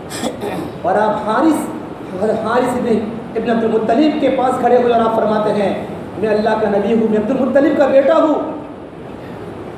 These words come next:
تم کہاں چلے گئے؟" پھر آئے پرانے دوڑتے دوڑتے اور پھر یقین بدلا ہے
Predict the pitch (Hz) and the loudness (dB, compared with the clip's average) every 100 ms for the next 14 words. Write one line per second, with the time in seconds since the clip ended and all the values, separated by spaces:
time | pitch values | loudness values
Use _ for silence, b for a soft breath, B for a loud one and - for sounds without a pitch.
0 | - - - - - - 233 233 240 302 | -12 -12 -12 -14 -12 -6 -4 0 2 4
1 | 294 277 269 247 196 - - - - 233 | 6 6 6 4 0 -2 -6 -10 -2 0
2 | 233 254 - 247 240 240 233 220 233 214 | 2 2 2 2 2 2 2 2 2 2
3 | - 175 - - - - - - - 226 | 2 -2 -4 -8 -12 -12 -12 -12 0 2
4 | 226 240 247 247 349 311 302 302 294 269 | 2 0 0 4 4 4 4 6 4 2
5 | 226 - | 0 -2